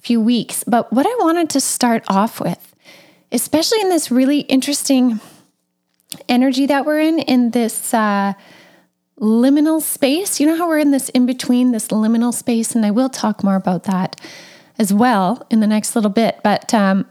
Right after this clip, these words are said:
we are in this liminal space, this in-between. If you picture our journey of humanity's turnaround, essentially, humanity's turnaround is like the shape of a U, obviously, a U-turn, right?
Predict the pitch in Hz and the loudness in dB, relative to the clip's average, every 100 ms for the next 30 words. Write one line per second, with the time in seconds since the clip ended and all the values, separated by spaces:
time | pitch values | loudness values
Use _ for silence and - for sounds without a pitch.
0 | _ 240 302 427 - 294 302 269 233 233 | _ -2 0 0 2 2 4 2 2 0
1 | 226 - - - _ _ _ _ _ _ | -2 -6 -10 -14 _ _ _ _ _ _
2 | _ - 226 240 311 359 302 240 - 202 | _ 0 2 4 2 2 2 0 -2 -2
3 | 185 - 196 202 - 302 320 285 - 226 | -2 -2 -4 -4 -2 0 0 -2 0 0
4 | 196 190 - 254 - 302 - 370 370 381 | 2 0 -2 -4 -2 -4 -2 0 0 -2
5 | - _ _ _ _ _ - 262 208 214 | -8 _ _ _ _ _ -2 0 2 2
6 | 269 294 339 - 240 - 247 247 254 302 | 2 2 0 -2 -4 0 2 2 2 2
7 | 269 240 - - 262 262 190 180 165 175 | 0 -2 -8 -2 0 2 0 0 -2 0
8 | 247 - - _ 196 - 220 214 - 185 | 0 -2 -14 _ -10 -2 0 0 -2 -4
9 | 220 - - 233 269 285 - - 233 220 | -6 -6 -2 0 2 0 -2 -2 0 2
10 | 196 190 202 190 240 240 285 - 208 196 | 2 0 -2 -2 -2 -2 -4 -2 -2 0
11 | 190 190 262 170 - 220 196 180 - - | 0 2 2 0 0 0 0 -2 -4 -6
12 | - 226 220 220 208 285 277 190 - 196 | -2 0 2 0 0 -2 -2 -4 -2 0
13 | 214 | 0